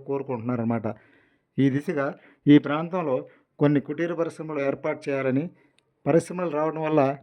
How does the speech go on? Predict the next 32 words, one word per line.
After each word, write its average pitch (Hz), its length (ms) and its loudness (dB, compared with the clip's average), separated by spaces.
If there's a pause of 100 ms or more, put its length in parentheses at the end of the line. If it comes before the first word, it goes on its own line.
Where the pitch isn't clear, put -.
(140)
ఈ 135 120 0
ప్రాంతంలో 151 480 -4 (220)
మరిన్ని 160 360 0 (120)
ఉద్యోగ 151 220 2 (120)
ఉపాధి 151 340 -4
అవకాశాలు 143 460 6
కలుగుతాయని 139 460 12
కూడా 135 160 4
చెప్తున్నారు. 127 420 2 (260)
ఎందుకంటే 165 380 0 (140)
గుంటూరు 160 280 -4 (400)
ఎక్కువ 165 180 2 (580)
రైతులు 160 380 6
ఎక్కువ 160 200 10
మనకు 139 200 8
కనిపిస్తూ 143 420 4
ఉంటారు. 131 240 0 (120)
రైతులు 156 260 4
ఉన్నప్పటికీ 170 440 10 (100)
కూడా 131 180 8 (140)
నిరుద్యోగ 165 340 8 (100)
సమస్య 160 220 2 (100)
పరిష్కరించాలనే 147 760 6
దిశగా 156 320 8 (500)
ప్రభుత్వం 160 380 -2
వారు 156 160 -2
అడుగులు 147 260 -4
వేస్తున్నారని 139 540 -8
చెప్తున్నారు. 123 420 -12 (800)
ఏదైనా 196 300 0 (100)
సరే 180 160 -6 (280)
భవిష్యత్తులో 170 440 0